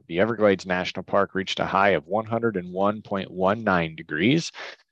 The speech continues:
Water temperature buoy located in the Everglades National Park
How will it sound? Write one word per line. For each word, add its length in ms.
Water 260
temperature 500
buoy 400
located 520
in 80
the 80
Everglades 420
National 380
Park 420